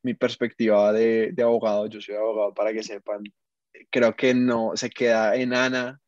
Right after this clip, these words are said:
a comparación de un ingeniero ambiental y una ingeniera civil. Entonces, si quieren, no sé quién quiera empezar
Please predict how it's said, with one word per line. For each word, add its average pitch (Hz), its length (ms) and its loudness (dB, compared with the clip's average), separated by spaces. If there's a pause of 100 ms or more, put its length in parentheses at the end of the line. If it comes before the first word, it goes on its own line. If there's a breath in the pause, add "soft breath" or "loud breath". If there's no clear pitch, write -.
a 123 100 -8
comparación 113 720 -4
de 107 100 -10
un 110 80 -8
ingeniero 113 280 -4
ambiental 107 460 -2
y 101 40 -4
una 101 120 -8
ingeniera 107 320 -4
civil. 101 360 -6 (1000)
Entonces, 104 520 -6
si 113 120 -8
quieren, 104 540 -2
no 113 160 -6
sé 113 100 -6
quién 120 220 -2
quiera 120 200 2
empezar 117 480 -2